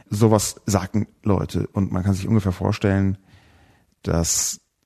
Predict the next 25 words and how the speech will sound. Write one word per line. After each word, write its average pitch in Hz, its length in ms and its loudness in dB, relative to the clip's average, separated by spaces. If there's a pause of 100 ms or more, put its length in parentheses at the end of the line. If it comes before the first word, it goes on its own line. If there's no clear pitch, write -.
sie 139 300 2
unter 110 420 4
eigener 107 320 2
Schutz - 240 -2
etwas - 300 -4
anderes 101 420 0
verstehen. - 460 -10
Schutz - 340 -2
vor 98 260 -6
Wissen. 98 380 -2 (1120)
Hört - 160 -6
sich 95 140 0
merkwürdig 98 400 0
an, 123 80 2
aber - 80 0
es - 160 -2
gibt - 300 -4
den 113 140 2
Schutz - 440 -6
vor - 320 -10
Wissen. - 320 -10 (1300)
Dieser 104 160 2
Schutz - 380 -2
vor - 280 -6
Wissen 147 540 -2